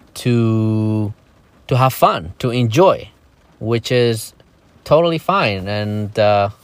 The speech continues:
if you have the opportunity, the money, and the time to do that, absolutely go for it.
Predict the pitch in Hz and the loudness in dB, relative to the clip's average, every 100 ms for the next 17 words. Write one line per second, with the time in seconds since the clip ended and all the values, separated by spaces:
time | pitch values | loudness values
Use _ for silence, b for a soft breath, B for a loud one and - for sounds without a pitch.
0 | _ - 110 - 131 139 135 127 117 104 | _ -8 -8 -4 0 2 2 2 2 2
1 | 107 - 127 127 123 123 - b b b | -4 -4 -4 -2 -2 -4 -8 b b b
2 | b b b - 104 107 104 120 127 123 | b b b -14 -4 -2 0 0 0 -2
3 | 123 120 120 - 104 104 101 95 95 95 | -2 -2 -4 -8 -8 -4 -4 -6 -4 -6
4 | - 143 143 123 107 - 98 113 147 113 | -4 -2 0 -2 -4 -8 -6 -4 0 2
5 | 98 98 - _ _ _ _ _ _ 123 | 2 0 -6 _ _ _ _ _ _ -4
6 | 135 - 147 143 107 101 85 _ - 101 | -4 -2 -2 0 -2 -6 -8 _ -12 -4
7 | 98 139 135 127 113 92 87 | 2 2 2 0 0 0 -4